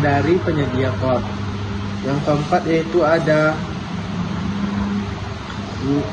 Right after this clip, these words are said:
measured service, yaitu sistem cloud menyediakan layanan yang dapat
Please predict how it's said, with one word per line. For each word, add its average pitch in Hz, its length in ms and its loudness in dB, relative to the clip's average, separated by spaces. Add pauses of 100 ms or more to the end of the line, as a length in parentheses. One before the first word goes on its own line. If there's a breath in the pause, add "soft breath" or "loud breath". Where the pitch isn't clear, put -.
(120)
measured 151 480 2
service, 151 640 0 (640)
yaitu 143 320 4
sistem 170 400 0 (160)
cloud 180 240 4
menyediakan 151 800 2
layanan 160 320 4
yang 165 160 4
dapat 156 320 4